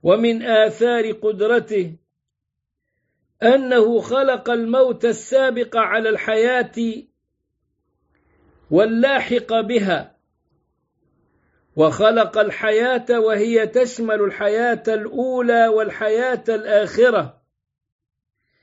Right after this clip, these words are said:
ليمتحن الإنسان بالوجود والاختيار والعقل والكسب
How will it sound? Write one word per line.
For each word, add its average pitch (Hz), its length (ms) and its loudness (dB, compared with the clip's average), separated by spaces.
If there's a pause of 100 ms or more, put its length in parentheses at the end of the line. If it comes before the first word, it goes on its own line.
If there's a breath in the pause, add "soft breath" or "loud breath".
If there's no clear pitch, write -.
(420)
ليمتحن 226 880 0
الإنسان 240 840 -4
بالوجود 220 800 -6
والاختيار 226 1040 0
والعقل 214 680 -2
والكسب 208 680 -2